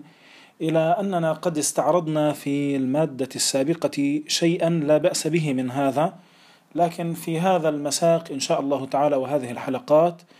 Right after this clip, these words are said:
سيكون الأمر أكثر تركيزا إن شاء الله تعالى. ولا بد من التنبيه إلى أنه بعد مراحل متعددة من الصراع مع اليهود وما كان فيها من نكبات ونكسات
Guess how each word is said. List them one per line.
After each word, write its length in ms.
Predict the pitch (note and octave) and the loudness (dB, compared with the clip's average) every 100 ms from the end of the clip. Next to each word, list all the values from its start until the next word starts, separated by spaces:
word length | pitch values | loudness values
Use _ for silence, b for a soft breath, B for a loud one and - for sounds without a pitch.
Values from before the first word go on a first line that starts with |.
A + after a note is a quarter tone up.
| b b | b b
سيكون 400 | - C#3+ C#3 E3 | -8 -6 -2 -2
الأمر 420 | D3 D#3+ C#3 D#3 | 0 0 0 0
أكثر 380 | F#3 - - D3+ | 0 -2 0 2
تركيزا 520 | - C#3+ C#3 D#3 C#3 | 2 -2 -4 -2 0
إن 180 | C#3 C#3+ | 0 -2
شاء 200 | C3+ D3 | -2 -2
الله 280 | C3 C3 A#2+ | -2 -4 -4
تعالى. 340 | A2+ G#2 G#2 - - - - _ _ _ _ _ _ _ _ B B B B B B B - | -8 -8 -8 -12 -12 -12 -14 _ _ _ _ _ _ _ _ B B B B B B B 0
ولا 200 | E3+ G#3 | 2 4
بد 220 | A3+ F3+ | 2 0
من 140 | F3 | 0
التنبيه 720 | D#3+ E3 D#3+ D#3+ F3+ E3+ - - _ - B B B B B B B B B B B | -2 -2 0 2 2 2 -2 -12 _ -20 B B B B B B B B B B B
إلى 240 | E3+ E3 E3+ | 2 4 4
أنه 300 | F3+ E3 D#3 | 2 0 2
بعد 300 | E3+ E3+ D#3 | 4 2 2
مراحل 560 | D3+ E3+ E3 D#3 C3 A2+ - _ _ _ | 2 2 2 0 -2 -4 -12 _ _ _
متعددة 840 | C3+ D3 C#3+ C#3+ C#3 D#3+ D3 C3+ C3 A2 G#2+ _ - | -4 0 2 2 2 2 2 2 -2 -6 -12 _ -2
من 140 | C3+ | 0
الصراع 540 | C#3 - D3+ D3+ D#3+ C3+ | 0 0 2 4 4 2
مع 180 | C3+ | 0
اليهود 580 | C3 C#3 C3+ F3+ F#3+ E3 - b b b b b b b b b D3+ | 0 0 2 2 2 0 -8 b b b b b b b b b -2
وما 200 | D3+ D3+ | 0 2
كان 260 | F#3 F#3+ | 0 0
فيها 280 | D#3+ F#3 F3 | 0 0 0
من 180 | F3 E3+ | 0 0
نكبات 560 | D#3+ E3 D#3+ F3+ E3+ | 2 2 4 4 2
ونكسات 840 | D3 B2+ C3+ C#3+ D3 C3 E3+ F3 E3+ | 0 0 2 0 0 0 4 4 4